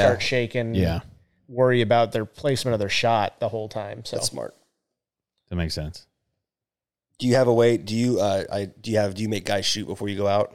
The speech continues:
Speaker 1: Yeah. So we'll always zero a rifle
Speaker 3: Yeah.
Speaker 1: or muzzle loader or even your, uh, archery. We'll, we'll make sure you're on at, at least sixty yards for your archery.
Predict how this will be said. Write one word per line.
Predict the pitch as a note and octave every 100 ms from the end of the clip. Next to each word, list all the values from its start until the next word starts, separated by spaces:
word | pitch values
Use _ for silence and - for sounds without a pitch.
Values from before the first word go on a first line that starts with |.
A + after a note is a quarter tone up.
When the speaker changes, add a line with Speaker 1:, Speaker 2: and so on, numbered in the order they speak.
| -
Speaker 1:
Yeah. | A#2+ G2 G2 D#2 - -
So | -
we'll | A2+ C3
always | C3 B2 G#2
zero | A2 A2 G#2
a |
rifle | G2+ G2+ G2+ G#2 G2+ -
Speaker 3:
Yeah. | G2+ F2+ - -
Speaker 1:
or | G#2+ G2+
muzzle | G2+ G#2+ G2+ G2+
loader | G2 G2+ G2 F#2+ F#2+
or | F#2+ -
even | B2+ G#2+
your, | G#2 G2 G2 - E3+ B4
uh, | F#2 F#2+ G#2+ B2+ _ _ _ _ _ _ -
archery. | A2 G2+ A2 G#2+ G#2 _ _ _
We'll, | B2 -
we'll | C#3 D3
make | C#3 A#2
sure | - B2+
you're | A#2+ A2 A2
on | G#2+ G#2 G2+
at, | F2+ - _
at | B2+ F#2
least | A#2 -
sixty | B2+ - A#2+
yards | G#2+ G#2+ G2
for | A2+
your | G#2+
archery. | G#2 G#2+ A2 A2+